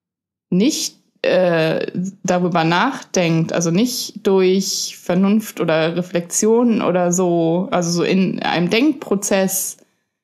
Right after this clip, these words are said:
äh, etwas erfasst, sondern intuitiv, ist das dann gedacht? Also hat man, sind dann da Gedanken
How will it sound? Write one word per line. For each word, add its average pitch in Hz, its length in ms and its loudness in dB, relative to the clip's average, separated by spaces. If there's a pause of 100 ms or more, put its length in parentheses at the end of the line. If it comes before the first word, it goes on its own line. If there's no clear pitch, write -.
(520)
äh, 175 280 2
etwas 180 320 -2
erfasst, - 600 -2
sondern 190 420 0
intuitiv, 190 1000 -2 (140)
ist 190 220 -2
das 226 180 0
dann 240 280 2
gedacht? 254 500 -2
Also 180 120 0
hat 175 160 0
man, 226 300 0
sind 202 220 0
dann 226 120 2
da 220 160 0
Gedanken 233 800 0